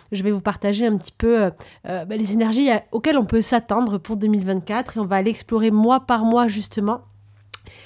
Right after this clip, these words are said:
quel genre d'énergie est-ce qu'on a pour que vous puissiez simplement avoir un petit aperçu, euh, regarder chaque mois un petit peu, euh, vous pouvez noter d'ailleurs tout ce que je vais vous dire là, euh, à l'écrit pour avoir des petits mots-clés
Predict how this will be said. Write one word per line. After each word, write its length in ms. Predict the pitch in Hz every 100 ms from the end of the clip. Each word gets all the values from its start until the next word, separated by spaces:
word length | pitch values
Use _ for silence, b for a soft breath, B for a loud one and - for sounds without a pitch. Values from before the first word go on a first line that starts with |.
| B -
quel 140 | 226
genre 200 | 233 247
d'énergie 440 | 233 214 208 226
est-ce 140 | 233 -
qu'on 220 | 214 208
a 160 | 262 339 B B B -
pour 120 | 254
que 80 | 262
vous 100 | 233
puissiez 280 | - 240 349
simplement 320 | 330 269 294
avoir 220 | 277 247
un 120 | 226
petit 180 | 208 -
aperçu, 800 | 233 233 214 - - 208 226 302 B B -
euh, 800 | 214 208 202 196 190 190 190 180
regarder 640 | 196 233 254 226 190 220 254
chaque 300 | - 208 196
mois 240 | 175 214
un 100 | 214
petit 180 | - 165
peu, 360 | - 202 226 208
euh, 220 | 180 170
vous 100 | 160
pouvez 180 | - 202
noter 300 | 220 220 240
d'ailleurs 300 | 208 208 208
tout 80 |
ce 80 | -
que 120 | -
je 60 | 185
vais 100 | 190
vous 180 | 180 185
dire 280 | 196 214 180
là, 200 | 180 165
euh, 140 | 156 160 B _
à 180 | 226 226
l'écrit 360 | 214 208 - 247
pour 160 | 202
avoir 180 | 180 190
des 100 | 196
petits 240 | - - 220
mots-clés 460 | 208 - 247 370